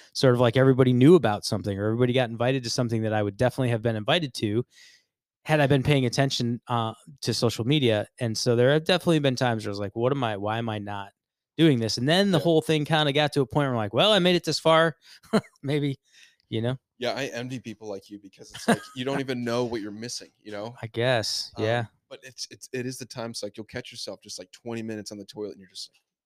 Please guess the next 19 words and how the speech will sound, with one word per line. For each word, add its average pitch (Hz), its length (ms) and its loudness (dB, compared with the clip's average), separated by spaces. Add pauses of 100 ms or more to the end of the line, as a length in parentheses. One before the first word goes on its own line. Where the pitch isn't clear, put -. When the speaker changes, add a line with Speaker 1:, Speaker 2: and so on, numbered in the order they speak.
(160)
Speaker 2:
"What 135 100 -18
just 117 260 -10
happened?" 135 520 -8
Speaker 1:
<laughs> - 0 -
Speaker 2:
Like, 95 280 -12
Speaker 1:
Right? 120 280 0 (420)
Speaker 2:
it's 135 180 -8
gotten 151 240 -8
so 131 440 -8
good 117 240 -6
where, 104 360 -8 (260)
uh, 98 300 -10 (240)
'cause 131 100 -16
bef-, 120 160 -20 (140)
TikTok 165 460 -8
mastered 113 440 -10
this, 104 220 -10
like, 92 120 -16
scrolling 104 640 -12